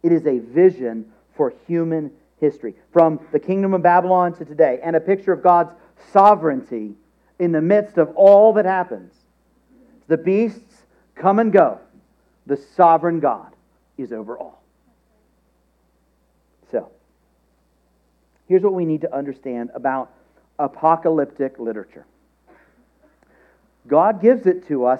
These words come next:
because we need it. He gives it to us because we need it, and he gives us what we need. Now, you're gonna find that a little annoying at times.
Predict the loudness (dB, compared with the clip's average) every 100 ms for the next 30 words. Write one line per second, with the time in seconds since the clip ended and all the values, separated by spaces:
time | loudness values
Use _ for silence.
0 | -4 -8 -2 -4 -2 -6 -4 -6 -10 _
1 | _ _ _ _ _ _ _ _ _ _
2 | _ _ _ _ _ _ _ _ -4 -4
3 | -6 0 2 2 -2 -4 -4 -4 -8 -6
4 | -8 -12 _ _ _ _ -6 -6 -6 -4
5 | -4 0 -2 0 0 0 0 -6 -6 -10
6 | -20 _ _ _ _ _ _ _ _ _
7 | _ _ _ -10 -2 0 2 0 0 0
8 | 2 0 0 0 4 6 8 8 6 2
9 | 2 -2 -6 -8 -8 -8